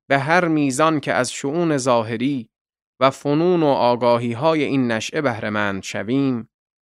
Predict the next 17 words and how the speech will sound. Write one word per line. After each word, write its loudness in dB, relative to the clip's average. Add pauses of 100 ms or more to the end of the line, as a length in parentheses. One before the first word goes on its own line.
(420)
خطر 2
وقوع -2
در 2
مهالک -2
شهوات -2 (460)
و 4
حیوانیت 0
و -4
سبوییت -4 (560)
بیشتر -2 (200)
و -2
قویتر -2
خواهد -8
بود -16 (1040)
و 2
عدم 4
توجه 0